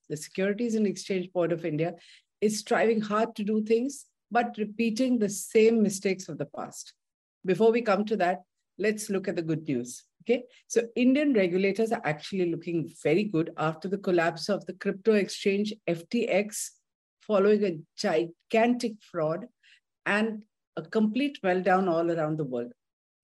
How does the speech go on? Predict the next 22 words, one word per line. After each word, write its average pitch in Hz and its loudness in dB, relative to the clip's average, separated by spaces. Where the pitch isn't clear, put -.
India 262 6
was 262 2
largely 220 4
untouched 214 2
by 190 0
it, 233 -6
especially 262 -2
because 214 0
of 180 -6
the 170 -4
stand 196 0
taken 165 -2
by 156 0
Shaktikanta 170 -2
Das, 196 0
Governor 170 0
of 185 -2
the 196 0
Reserve 151 -2
Bank 147 -2
of 156 -14
India. 131 -2